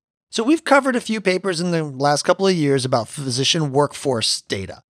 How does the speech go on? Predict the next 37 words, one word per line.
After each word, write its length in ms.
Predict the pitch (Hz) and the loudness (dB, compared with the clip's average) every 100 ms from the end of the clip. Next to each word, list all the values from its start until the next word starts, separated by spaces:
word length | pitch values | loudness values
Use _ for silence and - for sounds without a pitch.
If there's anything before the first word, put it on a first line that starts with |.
| _ _ _ | _ _ _
In 120 | - 170 | -8 -4
particular, 720 | 180 - 302 254 190 160 147 | -2 2 2 2 2 4 4
there 140 | 147 | 2
was 120 | 139 | 0
a 40 | 135 | -2
paper 380 | - 160 165 160 | 0 -2 0 -2
in 80 | |
the 120 | 143 - | -2 -4
Annals 340 | 185 214 196 | 0 2 2
of 100 | 139 | 0
Emergency 440 | 135 147 139 131 156 | 0 0 0 -2 -2
Medicine 420 | 170 277 - 160 | 0 2 0 -2
recently 460 | 135 123 143 123 127 | -4 -6 -6 -6 -8
that 180 | 113 | -8
suggested 720 | - 151 131 151 175 - 175 139 | -8 -8 -2 2 2 0 -4 -4
that 140 | 131 _ _ _ | -10 _ _ _
attrition 760 | 143 - - - 269 - 170 143 _ | -18 -4 -2 0 0 0 -2 -6 _
out 260 | 190 285 - | 2 2 2
of 160 | 185 156 | -2 -2
the 100 | 165 | -4
workforce 680 | 147 156 - 151 113 110 - _ _ _ - | -2 -6 -6 -6 -6 -6 -10 _ _ _ -2
was 240 | 147 - | 0 0
faster 580 | - 196 240 226 - 160 | 0 2 2 0 -4 -6
for 220 | - 151 | -2 0
emergency 580 | 143 156 160 190 151 156 | 0 0 0 -2 -6 -8
physicians 640 | 160 139 135 - 127 120 | -6 -2 0 0 -2 -4
than 180 | 123 123 | -6 -8
previously 640 | - 165 160 156 143 143 143 | -4 0 2 0 -2 -4 -2
estimated. 720 | 226 240 - 143 107 101 107 - _ _ _ - | 0 0 0 -2 -2 -4 -10 -12 _ _ _ -4
So 160 | - | 0
the 200 | 151 165 | 0 -2
anticipated 1000 | 170 160 - - 311 302 - 202 202 175 | -4 -4 -2 2 2 0 0 0 0 0
workforce 720 | 156 233 - - 208 196 - - | 2 0 0 0 2 2 -2 -6
surplus 1120 | - - - 277 285 285 - 123 101 - - | -6 -4 0 2 2 0 -2 0 0 -4 -6
of 160 | - 143 | -4 -2
emergency 540 | 151 160 156 156 160 | 2 2 2 -4 -6
physicians 720 | 135 143 143 131 135 123 120 | -4 -2 0 2 0 -2 -6